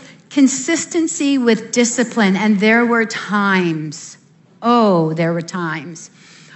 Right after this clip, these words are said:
where, especially during the summer, um, I, one day I put a belt around my neck as a deterrent. I said, "I, I can't," it's, I said to all four of them, I said, "Look,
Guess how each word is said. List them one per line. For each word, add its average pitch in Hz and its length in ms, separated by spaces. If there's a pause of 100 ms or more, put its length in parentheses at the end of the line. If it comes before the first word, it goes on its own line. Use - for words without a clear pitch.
(140)
where, 220 220
especially 302 480
during 220 240
the 180 80
summer, 160 440 (520)
um, 165 600 (960)
I, 214 240 (680)
one 226 280
day 226 260
I 202 100
put 208 200
a 202 40
belt 180 360 (240)
around 170 300
my 156 100
neck 147 400 (160)
as 208 160
a 220 60
deterrent. 175 600 (220)
I 208 80
said, 214 280
"I, 226 80 (200)
I 220 80
can't," 226 240 (220)
it's, 233 240
I 233 340
said 226 180
to 240 60
all 247 80
four 240 260
of 214 100
them, 214 120
I 214 80
said, 214 220
"Look, 220 180